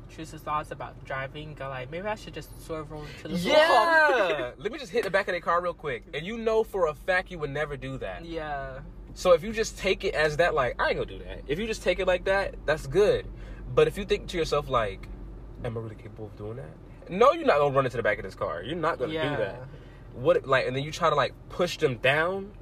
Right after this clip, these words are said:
Speaker 2: You have to accept them, open arms. Like, "This is the
Speaker 1: Mm-hmm.
Speaker 2: crazy part of my brain.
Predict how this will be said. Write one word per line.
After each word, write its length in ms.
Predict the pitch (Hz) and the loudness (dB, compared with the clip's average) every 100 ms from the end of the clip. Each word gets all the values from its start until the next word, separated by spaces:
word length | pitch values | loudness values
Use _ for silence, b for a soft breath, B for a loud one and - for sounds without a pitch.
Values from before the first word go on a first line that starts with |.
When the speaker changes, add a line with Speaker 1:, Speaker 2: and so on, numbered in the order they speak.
| - - - - - - - - - | -16 -16 -16 -16 -14 -16 -14 -12 -6
Speaker 2:
You 80 | 139 | -4
have 60 | |
to 60 | 117 | -2
accept 440 | 135 - 147 147 | -4 2 2 2
them, 240 | 135 117 101 | 2 0 0
open 260 | 127 143 139 | -2 0 2
arms. 320 | 139 117 104 | 2 0 -2
Like, 360 | 95 92 - - - - - | -6 -6 -10 -12 -12 -12 -10
"This 320 | 117 110 147 170 | -8 -4 -4 -2
is 80 | |
the 100 | 135 | -4
Speaker 1:
Mm-hmm. 100 | 123 | -2
Speaker 2:
crazy 300 | - 131 135 | 0 0 0
part 220 | - 147 143 | 0 2 2
of 40 | |
my 100 | 151 | 0
brain. 400 | 120 110 101 | 0 0 -2